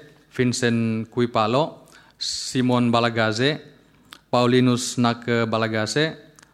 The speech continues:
dan Andi Rostanti. Nah, sementara dari kuasa hukum ada sebelas orang, saya sendiri, Edi Kurniawan, kemudian Salsabila,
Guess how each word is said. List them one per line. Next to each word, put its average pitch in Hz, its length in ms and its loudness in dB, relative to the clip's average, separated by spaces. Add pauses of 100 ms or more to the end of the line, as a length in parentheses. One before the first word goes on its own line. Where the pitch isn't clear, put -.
(140)
dan 120 400 0
Andi 117 400 0
Rostanti. 110 640 -4 (760)
Nah, 117 160 -6
sementara 120 400 0
dari 110 560 -2
kuasa 113 240 -4
hukum 147 600 -2
ada 110 360 0
sebelas 113 360 -4
orang, 110 400 -8 (200)
saya 110 240 -6
sendiri, 110 480 -6
Edi 107 240 -8
Kurniawan, 110 640 -6 (520)
kemudian 107 680 2
Salsabila, 110 1000 0